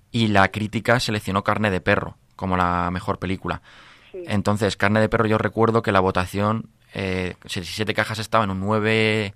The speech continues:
Speaker 1: y medio, nueve setenta y cinco, eh, Carne de perro creo que estaba en un tres y algo
Speaker 2: Sí.
Speaker 1: de nuestras votaciones, de la votación del jurado joven. Entonces yo creo que va, ha vuelto a pasar un poco lo mismo, que hay esa diferencia entre el público joven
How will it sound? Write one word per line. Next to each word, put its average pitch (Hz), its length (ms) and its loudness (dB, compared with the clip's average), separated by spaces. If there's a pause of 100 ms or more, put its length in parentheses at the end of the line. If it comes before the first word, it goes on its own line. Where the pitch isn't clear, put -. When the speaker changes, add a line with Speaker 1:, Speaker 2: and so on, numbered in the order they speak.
(100)
Speaker 1:
y 107 120 -2
medio, 117 440 0 (160)
nueve 107 260 -2
setenta 107 300 -4
y 107 40 -4
cinco, 120 400 -2 (680)
eh, 104 120 2
Carne 107 240 4
de 104 80 2
perro 110 200 2
creo 113 120 -2
que 117 60 0
estaba 113 180 0
en 95 60 2
un 92 100 -2
tres 95 280 0
y 90 80 -2
algo 104 300 0 (840)
Speaker 2:
Sí. 95 100 -8
Speaker 1:
de 101 100 0
nuestras 95 260 -2
votaciones, 92 460 -2
de 85 60 -4
la 87 100 -2
votación 90 340 -4
del 95 80 -2
jurado 87 240 -2
joven. 110 300 -2 (560)
Entonces 107 300 2
yo 117 80 4
creo 117 140 4
que 113 60 4
va, 107 100 8
ha 110 40 10
vuelto 117 340 4
a - 20 4
pasar 117 180 2
un 120 80 0
poco 113 200 2
lo 107 80 4
mismo, 110 240 0
que 92 60 -2
hay 95 60 -2
esa 117 140 0
diferencia 107 400 -2
entre 104 200 -4
el 95 60 -4
público 107 420 -2
joven 127 480 0